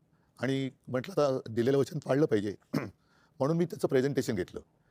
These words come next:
तेव्हा माझ्या लक्षात एक धक्कादायक गोष्ट आली की घारगाई आणि पिंजाळ करायचं असेल तर जवळपास सहा एक लाख झाडं कापावी लागतील, म्हणजे जंगल पूर्ण नामशेष करायचं. साधारणतः ज्याला कॅचमेंट एरिया म्हणतो,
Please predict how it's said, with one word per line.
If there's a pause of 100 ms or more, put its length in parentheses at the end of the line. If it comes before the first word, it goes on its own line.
(260)
तेव्हा
माझ्या
लक्षात
एक
धक्कादायक
गोष्ट
आली (380)
की
घारगाई
आणि
पिंजाळ
करायचं
असेल (380)
तर
जवळपास
सहा
एक
लाख
झाडं
कापावी
लागतील, (800)
म्हणजे
जंगल
पूर्ण
नामशेष
करायचं. (500)
साधारणतः (520)
ज्याला
कॅचमेंट
एरिया
म्हणतो,